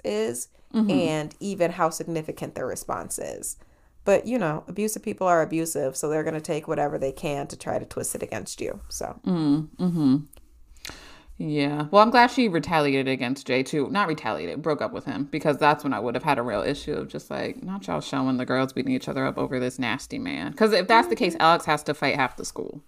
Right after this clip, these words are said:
Speaker 2: You know what I mean?
Speaker 1: Right. But you know what? I, I think she did need to punch Amy 'cause that's her best friend.
Speaker 2: That is her best friend. I get that. That's, it's not just a random girl. I, okay, that's true. If it was, like, just a random girl, that'd be different.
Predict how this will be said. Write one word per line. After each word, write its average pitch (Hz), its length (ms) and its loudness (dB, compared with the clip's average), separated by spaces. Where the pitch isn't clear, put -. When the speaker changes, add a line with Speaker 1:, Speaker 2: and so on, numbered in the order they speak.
Speaker 2:
You 190 100 2
know 165 120 2
what 139 100 2
I 139 60 2
mean? 135 180 4
Speaker 1:
Right. - 280 -2
But 392 200 6
you 403 80 2
know 403 80 6
what? 381 160 6
I, 320 220 6
I 330 120 4
think 349 160 -2
she 349 140 -4
did 381 200 -4
need 254 220 -8
to 247 140 2
punch 226 420 -4
Amy 220 280 -4
'cause 240 120 -6
that's 277 180 2
her - 80 0
best 220 300 0
friend. - 340 -2
Speaker 2:
That 202 180 10
is 180 140 6
her 160 100 4
best 139 220 2
friend. 135 220 0
I 165 100 8
get 131 200 2
that. 127 260 0
That's, 165 260 4
it's 165 100 -2
not 147 160 0
just 143 160 -4
a 139 40 -4
random 131 280 -2
girl. 123 260 0
I, 170 120 8
okay, 175 180 2
that's 180 200 4
true. 127 280 -4
If 190 140 6
it 220 60 8
was, 214 180 8
like, 185 200 6
just 175 180 0
a 165 60 6
random 139 260 2
girl, 135 120 2
that'd 123 160 2
be 117 80 -4
different. - 420 -8